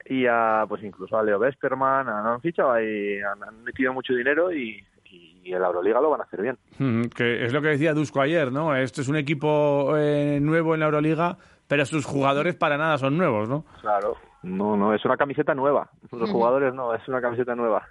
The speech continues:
Speaker 3: Ujú.
Speaker 2: Oye, eh, ¿tú eres de, de los de Mike James, eh, o eres de los de, pues, este tipo de jugador a mí
Speaker 3: <laughs>
Speaker 2: en un equipo no me mola?
Speaker 1: Eh, yo, es un jugadorazo, ¿eh? Pero
Speaker 3: Mm.
Speaker 1: a mí me gusta más el, el baloncesto de, de,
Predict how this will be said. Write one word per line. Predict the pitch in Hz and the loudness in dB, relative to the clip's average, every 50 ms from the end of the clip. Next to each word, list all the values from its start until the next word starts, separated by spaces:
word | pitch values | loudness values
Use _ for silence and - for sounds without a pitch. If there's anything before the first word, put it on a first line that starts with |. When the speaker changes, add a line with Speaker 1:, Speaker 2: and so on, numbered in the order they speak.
| - - | -10 -8
Speaker 3:
Ujú. | 220 220 196 185 170 180 120 | -6 -4 -4 -4 -2 -2 0
Speaker 2:
Oye, | 127 131 120 107 | 0 0 0 -2
eh, | - 131 117 | -4 -6 -6
¿tú | 110 135 135 139 | -2 0 0 0
eres | 147 156 147 | 0 0 0
de, | 156 156 151 147 147 147 143 143 143 139 135 135 | 2 2 2 2 2 2 2 2 2 2 0 0
de | 135 147 | 0 -2
los | 147 147 139 | -2 0 -2
de | 147 147 | -2 0
Mike | 151 156 151 139 | 0 -2 -2 0
James, | 131 156 180 190 196 185 - - - - - - - | 0 0 0 -2 -4 -8 -12 -16 -20 -20 -18 -10 -8
eh, | 113 113 110 113 | -6 -2 0 0
o | 113 117 127 135 | 2 2 2 2
eres | 139 147 143 135 | 0 0 -2 0
de | 143 143 | 0 0
los | 139 135 | 0 0
de, | 131 135 135 | 0 -2 -2
pues, | 120 120 123 120 - | -2 -2 -4 -4 -2
este | - 135 | -4 -4
tipo | 120 139 131 139 | -4 -2 0 0
de | 135 123 | 0 0
jugador | - 135 131 131 131 127 127 | -2 -2 0 2 2 2 2
a | 123 | 2
mí | 127 131 131 127 127 127 | 0 0 0 0 0 0
Speaker 3:
<laughs> | |
Speaker 2:
en | 127 127 | 0 0
un | 123 123 123 | 0 0 0
equipo | 120 113 120 113 120 120 | 0 -2 -2 0 0 0
no | 117 117 | 0 0
me | 120 117 | 0 0
mola? | 113 101 98 92 90 - - _ _ _ - - - _ - _ _ _ _ _ _ - - - - - - - - - - - - _ _ _ _ _ _ - - 190 147 123 120 113 113 107 - - - 107 - - | 0 0 -2 -2 -2 -6 -10 _ _ _ -20 -20 -20 _ -20 _ _ _ _ _ _ -20 -20 -20 -20 -20 -20 -20 -20 -20 -20 -20 -20 _ _ _ _ _ _ -20 -20 -16 -14 -10 -8 -6 -4 -4 -4 -2 -4 -4 -2 0
Speaker 1:
Eh, | 151 147 151 147 151 | 0 2 4 4 4
yo, | 165 170 175 180 180 175 165 | 6 6 6 6 6 6 4
es | 165 156 185 | 4 2 0
un | 180 | -2
jugadorazo, | - - 165 156 147 135 120 113 - 113 113 127 | 0 2 2 2 2 0 -2 -4 -2 -2 -2 -2
¿eh? | 151 147 - _ _ _ _ | -2 -4 -10 _ _ _ _
Pero | - 123 120 120 120 120 117 117 117 117 | -2 0 2 2 2 4 4 4 2 2
Speaker 3:
Mm. | |
Speaker 1:
a | 117 117 | 2 0
mí | 123 135 139 | -2 -4 -4
me | 135 131 | -2 -2
gusta | 135 139 - - 131 | -2 -2 -2 -2 -2
más | 127 127 127 - 135 | 0 0 0 0 0
el, | 131 123 127 120 120 117 113 110 107 104 104 - - | 0 2 2 2 2 0 0 0 0 -2 -2 -4 -4
el | - 62 104 123 120 | -2 -2 0 0 2
baloncesto | 117 117 113 113 113 - 139 123 - _ 135 123 123 123 120 120 | 2 2 0 -2 -2 -2 -4 -4 -2 _ 0 2 4 2 2 0
de, | 120 120 120 117 120 117 117 117 117 113 113 113 117 117 - - _ _ _ _ _ _ _ - | 0 0 0 2 2 2 2 2 2 2 2 2 2 0 -2 -4 _ _ _ _ _ _ _ -4
de, | 120 120 120 117 117 113 117 113 117 113 117 120 117 120 | -2 0 0 2 2 2 2 2 2 0 0 -2 -4 -6